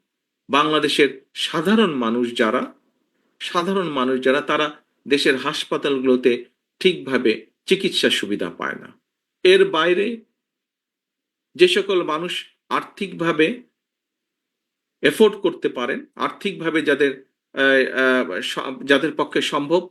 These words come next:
তারা হয়তো কেউ বাংলাদেশের বাইরে অন্য অন্য দেশে চিকিৎসার সুবিধা নিতে চলে যান।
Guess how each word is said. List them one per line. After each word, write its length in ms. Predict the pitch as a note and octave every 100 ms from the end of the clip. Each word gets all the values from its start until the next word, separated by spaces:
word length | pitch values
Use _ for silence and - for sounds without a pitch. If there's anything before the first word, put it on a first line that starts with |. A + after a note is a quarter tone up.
| _ _ -
তারা 220 | F#3 F#3
হয়তো 300 | E3+ E3+ D#3+
কেউ 360 | - D#3+ D#3 - _ _ G2
বাংলাদেশের 600 | G#2+ C#3+ D3+ C#3+ C3+ C#3
বাইরে 300 | C3+ D3+ D3+
অন্য 220 | D3 D3
অন্য 180 | C#3 B2+
দেশে 280 | A#2+ A#2+ B2+
চিকিৎসার 460 | - B2+ - C3
সুবিধা 380 | - A#2 A#2 A2+
নিতে 220 | G#2+ F#2+
চলে 280 | - F2 E2
যান। 220 | D#2 C#2